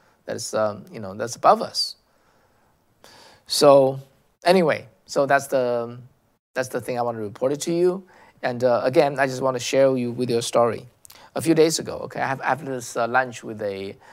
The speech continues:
a local government official. Strictly speaking, no, he's the leader of a business that work, that is, uh,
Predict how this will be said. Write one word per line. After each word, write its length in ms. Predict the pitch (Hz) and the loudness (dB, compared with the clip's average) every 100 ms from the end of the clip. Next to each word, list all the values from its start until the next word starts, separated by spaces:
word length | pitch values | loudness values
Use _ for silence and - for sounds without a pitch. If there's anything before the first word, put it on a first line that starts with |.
| - _ | -20 _
a 60 | - | -6
local 840 | 123 170 294 147 120 110 107 110 - | 0 0 0 -4 -2 -4 -8 -10 -4
government 380 | 139 143 123 | -2 -2 -8
official. 400 | 110 117 113 - | -12 -12 -10 -10
Strictly 380 | - - 226 202 | -8 -4 -2 -2
speaking, 380 | 151 - 143 123 | -6 -8 -12 -10
no, 200 | 123 85 | -8 -8
he's 180 | 131 165 | -10 -6
the 140 | 139 | -4
leader 480 | 107 123 127 117 113 _ - - | -4 -6 -4 -4 -6 _ -20 -14
of 160 | - 120 | -10 -8
a 40 | |
business 460 | 135 151 160 110 101 | -6 -6 -6 -8 -8
that 200 | 113 107 | -6 -6
work, 400 | 104 135 165 - 440 | -4 -4 -4 -10 -16
that 240 | 123 120 123 | -8 -6 -6
is, 220 | 113 - | -6 -4
uh, 220 | 107 104 | -2 -4